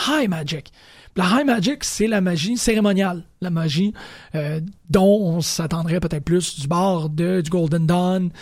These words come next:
c'est une magie qui a un rituel, et ainsi de suite. Mais la low magic,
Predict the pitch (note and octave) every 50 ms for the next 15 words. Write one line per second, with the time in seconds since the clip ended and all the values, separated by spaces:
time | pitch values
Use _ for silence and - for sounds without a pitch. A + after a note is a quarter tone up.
0 | - - - - - - _ F#3+ F#3 A3+ B3 F#3 E3+ F3 F#3 F3+ E3+ D#3+ C3+ D#3
1 | G3+ G#3+ A3 - - - F3 F#3 G3 G3 G3 G3+ F#3 F3 E3 D#3 E3+ D#3+ - -
2 | E3+ F#3+ G#3 G#3 F#3 D#3+ D#3 - - A#3+ A#3 - - - - - - _ _ -
3 | F3 G3 F#3+ F#3 F3+ F3 E3+ G3 A#3+ D4+ D#4+ D4+ C#4 G#3+ F#3+ D#3+ D#3 G3 A#3+ -
4 | - -